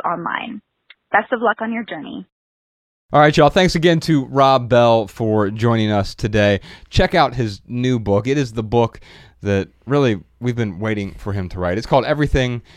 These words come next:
Speaker 2: is Spiritual. I'll hold it up if you're watching on YouTube. Uh, you can check it out, audiobook, ebook, print book. It comes out today, the day this podcast comes out, September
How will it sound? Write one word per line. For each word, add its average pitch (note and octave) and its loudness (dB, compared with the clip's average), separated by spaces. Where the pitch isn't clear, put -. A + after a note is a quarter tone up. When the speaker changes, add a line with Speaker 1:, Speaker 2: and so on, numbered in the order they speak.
Speaker 2:
is F2 -8
Spiritual. B2+ 0
I'll F2+ -4
hold G#2+ -2
it G2 -2
up G2 -2
if G2 -14
you're F#2 -4
watching F#2 -6
on E2+ -8
YouTube. B2+ -2
Uh, G2 -2
you A2 -2
can A#2 -6
check C#3+ 0
it C#3+ 2
out, B2+ 4
audiobook, C3 2
ebook, B2 -2
print A#2+ -2
book. A2+ 0
It - -14
comes D3+ 0
out A#2 2
today, A#2+ 2
the G2+ -2
day A2 2
this G#2 -4
podcast G#2 0
comes F#2+ -2
out, G2 2
September F#2+ -2